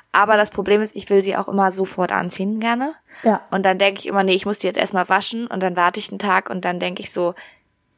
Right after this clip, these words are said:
Speaker 1: ja, aber das passt schon. Einmal geht das
Speaker 2: Ja.
Speaker 1: schon. <laughs> Und, naja, und ich, also ich kaufe ja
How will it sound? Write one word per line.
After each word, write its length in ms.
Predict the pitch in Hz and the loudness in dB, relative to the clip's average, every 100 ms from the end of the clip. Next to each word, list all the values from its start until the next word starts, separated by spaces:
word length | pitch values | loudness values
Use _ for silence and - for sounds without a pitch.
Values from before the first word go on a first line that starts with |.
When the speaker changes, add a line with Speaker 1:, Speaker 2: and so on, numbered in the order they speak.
| - | -6
Speaker 1:
ja, 180 | 175 175 | 2 4
aber 160 | 175 - _ _ _ _ - | 4 0 _ _ _ _ -8
das 220 | 113 - | -6 -4
passt 340 | - 160 - | -4 -2 0
schon. 300 | - 165 156 | 0 -2 -2
Einmal 360 | - 175 202 190 | -2 0 0 0
geht 160 | 190 | 2
das 120 | 202 175 | 2 0
Speaker 2:
Ja. 60 | |
Speaker 1:
schon. 280 | 160 160 175 170 | 0 -2 -2 -2
<laughs> 140 | - - - - - - - - | -2 -4 -10 -14 -16 -18 -6 2
Und, 540 | 240 262 294 220 226 - - - - | 4 6 6 6 4 2 -2 -6 -6
naja, 340 | 214 190 175 | 0 2 2
und 120 | 175 190 | 2 0
ich, 180 | 214 - | -2 -2
also 160 | 180 196 | 0 2
ich 160 | 190 | 0
kaufe 260 | - 220 233 | 0 -2 0
ja 200 | 202 190 | 0 0